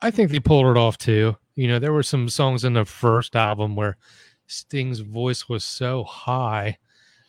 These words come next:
and I thought, "I don't know if I can really get into this a whole lot," but I think he, he pulled it off good enough. You know, it, uh, and it's kinda interesting to me, you know, I will probably dig deeper into seeing,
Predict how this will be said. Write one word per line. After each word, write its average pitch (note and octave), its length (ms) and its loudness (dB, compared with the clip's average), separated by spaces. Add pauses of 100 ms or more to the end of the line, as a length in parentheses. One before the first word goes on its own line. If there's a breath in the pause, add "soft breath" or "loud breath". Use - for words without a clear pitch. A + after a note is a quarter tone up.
and A2+ 160 -2
I A2 120 0
thought, A2 340 -8
"I G#3+ 60 -10
don't G#3+ 180 -8
know G3+ 220 2
if - 160 -2
I G3+ 100 2
can F3+ 540 0 (400)
really F#3 260 2
get E3+ 180 2
into F#3 200 2
this F#3+ 200 0
a G3 80 -2
whole F3 180 4
lot," F3 260 4
but D3+ 100 4
I D3 100 4
think D#3+ 220 0
he, D#3+ 240 2
he D#3 220 2
pulled D#3 340 -2
it D3+ 120 2
off D3+ 280 2
good B2+ 200 2
enough. C3 480 0
You A2+ 120 0
know, A2+ 280 -2
it, - 200 -6
uh, A2+ 160 0 (960 soft breath)
and A#2+ 360 2 (320)
it's - 240 4
kinda F3+ 360 4
interesting E3+ 600 6
to D#3 40 6
me, E3 520 8 (180)
you D#3 140 4
know, D3+ 240 4
I D#3 100 4
will E3 160 4
probably E3 600 4
dig C#3 260 0
deeper D3+ 400 4
into C3 240 4
seeing, C#3+ 960 -2